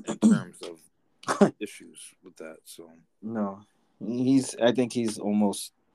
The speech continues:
Speaker 1: But we've
Speaker 2: achieved
Speaker 1: seen,
Speaker 2: it.
Speaker 1: we've seen a lot of guys. Uh, uh, listen, being a jockey is a hard job. It, it is a hard
Speaker 2: Absolutely, it
Speaker 1: job.
Speaker 2: is.
Speaker 1: It's not an easy job at all. It's very hard, and it's, it's mis-, a lot of it's misunderstood. Uh,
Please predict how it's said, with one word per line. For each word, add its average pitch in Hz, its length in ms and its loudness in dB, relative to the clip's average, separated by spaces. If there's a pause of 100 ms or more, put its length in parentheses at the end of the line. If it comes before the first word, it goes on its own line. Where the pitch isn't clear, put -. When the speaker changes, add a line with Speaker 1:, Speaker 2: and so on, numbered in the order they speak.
Speaker 1:
But 107 100 -4
we've 120 120 6
Speaker 2:
achieved 101 160 2
Speaker 1:
seen, 143 120 -4
Speaker 2:
it. - 80 -12
Speaker 1:
we've 123 180 -4
seen 131 260 -10
a 110 60 -2
lot 92 240 -2
of 104 140 -12
guys. 98 340 -10
Uh, - 180 -8
uh, 92 60 -10 (140)
listen, 165 300 -12
being 110 240 -14
a - 20 -14
jockey 120 380 -12
is 139 100 -12
a 139 160 -12
hard 95 220 -10
job. 143 240 -10 (880)
It, 107 160 -4
it 117 140 0
is 110 120 -4
a 110 80 2
hard 127 240 6
Speaker 2:
Absolutely, 107 140 4
it 104 60 6
Speaker 1:
job. 101 160 2
Speaker 2:
is. - 260 -14
Speaker 1:
It's - 420 -18 (280)
not 131 200 -4
an 135 120 -6
easy 147 200 -8
job 156 300 -4
at 156 60 -2
all. 170 260 -10
It's - 200 -20
very 127 260 -8
hard, 98 280 -16
and 107 220 -18 (680)
it's, 90 200 -14
it's 104 220 -10
mis-, 110 300 -6
a 92 40 -12
lot 101 180 -4
of 117 80 -4
it's 110 200 -8
misunderstood. 110 880 -4 (100)
Uh, 92 60 -8